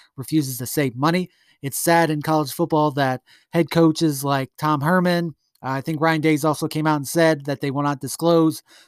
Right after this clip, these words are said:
the positive covid tests week in and week out. Uh, you know, I don't understand why you would hide that information.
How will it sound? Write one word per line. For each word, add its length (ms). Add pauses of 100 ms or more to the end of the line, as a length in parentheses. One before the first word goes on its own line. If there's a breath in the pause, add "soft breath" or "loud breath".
the 60
positive 420
covid 280
tests 260
week 180
in 100
and 100
week 200
out. 300 (440 soft breath)
Uh, 300 (300)
you 100
know, 180
I 120
don't 160
understand 400
why 160
you 120
would 100
hide 200
that 140
information. 800